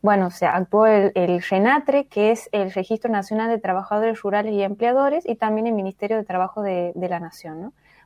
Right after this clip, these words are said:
Bueno, eh, esos trabajadores fueron rescatados, ¿no? Pudieron cobrar el trabajo y regresar aquí a nuestra provincia, y se encontraban en buen estado de salud. Otra noticia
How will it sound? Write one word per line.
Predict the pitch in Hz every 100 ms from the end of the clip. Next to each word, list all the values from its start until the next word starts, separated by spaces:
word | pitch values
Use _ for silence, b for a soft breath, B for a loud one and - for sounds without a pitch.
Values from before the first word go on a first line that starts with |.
| -
Bueno, | 214 190
eh, | 156 131 - -
esos | 175 202
trabajadores | 196 190 196 208 220
fueron | 190 190 185
rescatados, | 175 - 190 247 247 240 254 _ b b b -
¿no? | 220 247 208 -
Pudieron | 180 196 202
cobrar | 202 208 226
el | 240
trabajo | 262 269 262 269 302 339
y | 262
regresar | - 185 190 - 202
aquí | 202 202
a | 202
nuestra | 196 - 196
provincia, | 214 233 262 285 - 359 b b b b
y | 269
se | 262
encontraban | 220 226 262 254
en |
buen | 196 202
estado | 208 208 190
de |
salud. | - 175 - _ b b b b b
Otra | - 523 539 494 320
noticia | 262 254 294 277 - 233 254